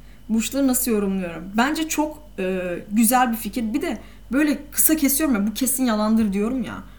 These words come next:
Bu da yanlış. Çünkü insanlar yüzyıllardan beri, işte Sümerlerde de çok fazla var. Astrolojiye inanmışlar. Yani ilk medeniyetler astrolojiye tapmış. Öyle diyeyim. Onlar salak mı?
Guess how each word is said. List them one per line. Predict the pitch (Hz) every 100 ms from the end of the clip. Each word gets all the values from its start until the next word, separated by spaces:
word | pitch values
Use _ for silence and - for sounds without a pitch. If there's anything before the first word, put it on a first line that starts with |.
| -
Bu | 233
da | 294
yanlış. | 185 147 160 320 - - - -
Çünkü | - 285 302 269 311 -
insanlar | 226 233 247 247 262
yüzyıllardan | 240 208 202 214 226 233 226 254 262
beri, | 214 190 190 294 -
işte | - -
Sümerlerde | - 226 214 220 233 240 294
de | -
çok | 247 -
fazla | 196 180 170
var. | 131 - - - - - - -
Astrolojiye | 220 - 233 226 233 214
inanmışlar. | 220 208 247 - 202 - - - -
Yani | 175 -
ilk | 247 277 277
medeniyetler | 233 214 214 214 208 269 262 202
astrolojiye | - 208 208 202 226 220
tapmış. | 214 202 220 - - - - - -
Öyle | 208 196 -
diyeyim. | 117 95 - - - - - - - -
Onlar | 220 240 269 294 302 285 - - - - - - - -
salak | - 233 262 262
mı? | 208 269